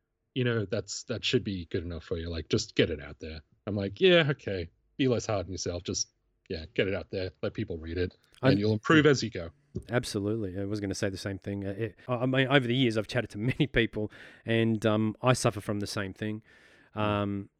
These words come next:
Speaker 2: you know, but I, in my later years, I've decided that, well, you know, good, bad, just get it done.
Speaker 1: Yeah.
Speaker 2: And,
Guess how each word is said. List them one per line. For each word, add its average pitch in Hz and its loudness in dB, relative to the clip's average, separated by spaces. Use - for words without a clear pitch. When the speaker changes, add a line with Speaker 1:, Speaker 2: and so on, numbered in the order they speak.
Speaker 2:
you 123 4
know, 110 6
but - 2
I, 107 -2
in 139 8
my 117 8
later 123 12
years, 107 4
I've 101 2
decided 104 0
that, 98 -2
well, 104 2
you 110 -2
know, 101 2
good, 139 12
bad, 135 12
just 113 -6
get 120 0
it 107 -6
done. 101 0
Speaker 1:
Yeah. 117 -4
Speaker 2:
And, 104 -2